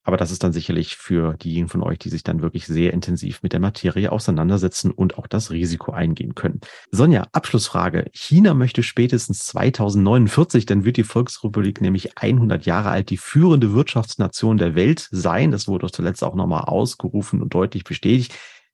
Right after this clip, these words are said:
Die Währung Renminbi Yuan findet derzeit auf dem internationalen Devisenmärkten aber, also nach meiner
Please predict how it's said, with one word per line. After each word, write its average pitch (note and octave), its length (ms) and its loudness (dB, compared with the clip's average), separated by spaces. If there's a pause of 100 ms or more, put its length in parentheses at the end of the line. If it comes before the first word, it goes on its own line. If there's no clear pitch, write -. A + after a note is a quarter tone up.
Die F#2+ 160 0
Währung D3+ 260 6
Renminbi C3+ 540 6
Yuan A2+ 460 2
findet D3 340 4
derzeit A2+ 560 0
auf - 140 -4
dem G2+ 160 0
internationalen C#3 680 4
Devisenmärkten A#2+ 1080 2
aber, A#2 380 2 (120)
also A#2+ 300 -2
nach G2+ 160 -2
meiner B2+ 440 2